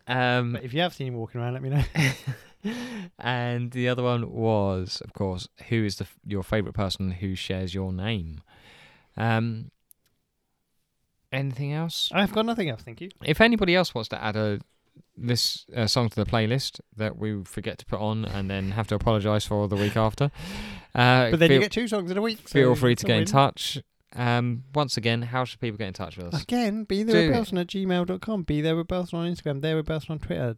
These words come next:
Speaker 2: Be There a Person on TikTok, and that's all the avenues.
Speaker 1: Yeah. Um, check out us on the
Speaker 2: Check
Speaker 1: new
Speaker 2: out our song.
Speaker 1: podcast as well. And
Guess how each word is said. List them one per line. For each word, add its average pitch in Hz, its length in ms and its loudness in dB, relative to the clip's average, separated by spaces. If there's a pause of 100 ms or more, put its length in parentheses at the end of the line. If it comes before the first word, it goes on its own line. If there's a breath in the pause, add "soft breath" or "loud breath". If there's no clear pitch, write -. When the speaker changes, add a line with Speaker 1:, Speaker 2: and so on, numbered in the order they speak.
Speaker 2:
Be 147 160 -6
There 147 160 -2
a 147 60 -2
Person 156 260 -8
on 143 80 -4
TikTok, 156 360 -8 (520 soft breath)
and 147 540 -2
that's - 560 -10 (1160)
all 123 160 -2
the 113 120 -2
avenues. 95 580 -12
Speaker 1:
Yeah. 73 160 -8 (600 loud breath)
Um, 110 440 2 (120)
check 135 240 2
out 120 180 2
us 110 260 -2
on 104 500 -4 (400)
the 98 380 -4
Speaker 2:
Check 110 120 -6
Speaker 1:
new 107 140 0
Speaker 2:
out 117 160 -12
our 117 80 -6
song. 110 120 0
Speaker 1:
podcast 127 400 -2
as 98 120 -8
well. 151 320 -2 (240)
And 110 480 2